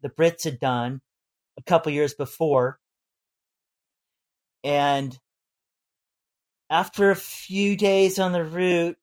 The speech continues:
I noticed that Christian wasn't having his normally good time. He was getting prone to being argumentative and getting in sulking bad moods. And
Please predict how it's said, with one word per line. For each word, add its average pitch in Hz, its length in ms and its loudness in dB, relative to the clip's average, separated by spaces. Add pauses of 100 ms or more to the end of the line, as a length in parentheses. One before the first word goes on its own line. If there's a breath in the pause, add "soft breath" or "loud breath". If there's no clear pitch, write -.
(480)
I 147 100 -8
noticed 160 440 0
that - 160 -12
Christian 165 520 -6
wasn't 160 340 -2
having 151 580 0 (200)
his 151 200 -10
normally 151 440 -2
good 143 280 -6
time. 139 560 -2 (840)
He 143 220 -6
was 139 160 -6
getting 143 420 -2 (1000)
prone 160 500 4
to 139 380 -4 (760)
being 156 240 -2
argumentative 151 960 2
and 127 260 -4
getting 147 300 -4
in 127 260 -8 (140)
sulking 151 500 -2
bad 143 320 2
moods. 143 640 -6 (960)
And 131 560 -2